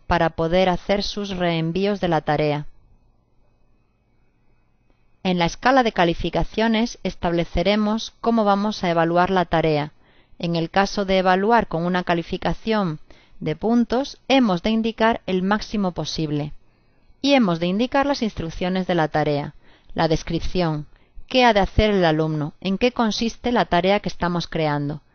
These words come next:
Para ello tenemos un cuerpo de texto y podemos escribir directamente todas las indicaciones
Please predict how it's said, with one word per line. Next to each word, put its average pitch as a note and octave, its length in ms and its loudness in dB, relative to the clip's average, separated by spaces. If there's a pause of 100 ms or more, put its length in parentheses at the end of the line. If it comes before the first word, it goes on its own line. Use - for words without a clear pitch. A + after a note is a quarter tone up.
(240)
Para E3+ 260 2
ello F3+ 220 2
tenemos A3+ 640 0
un F3+ 160 -2
cuerpo E3+ 360 0
de F3 140 2
texto B3+ 540 -2 (2250)
y G3 100 0
podemos F3+ 460 -2
escribir F3+ 360 0
directamente G#3 840 0 (1600)
todas F3+ 280 0
las D#3+ 220 -4
indicaciones G#3 840 -2